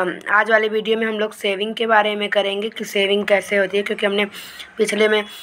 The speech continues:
consumption, एपीसी, एमपीसी और उसका curve कैसे होता है, ये सारी चीज़ें हमने किया था।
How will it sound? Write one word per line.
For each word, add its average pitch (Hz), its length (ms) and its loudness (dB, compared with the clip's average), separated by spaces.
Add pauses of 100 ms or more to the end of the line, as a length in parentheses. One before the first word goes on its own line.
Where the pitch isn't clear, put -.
(180)
consumption, 208 680 4
एपीसी, 208 840 -4
एमपीसी 208 760 0
और 202 240 6 (500)
उसका 214 280 2 (120)
curve 208 260 4
कैसे 208 380 2
होता 214 400 2
है, 208 400 4 (320)
ये 214 100 0
सारी 208 300 0
चीज़ें 214 320 -2
हमने 214 240 0
किया 208 300 0
था। 233 260 0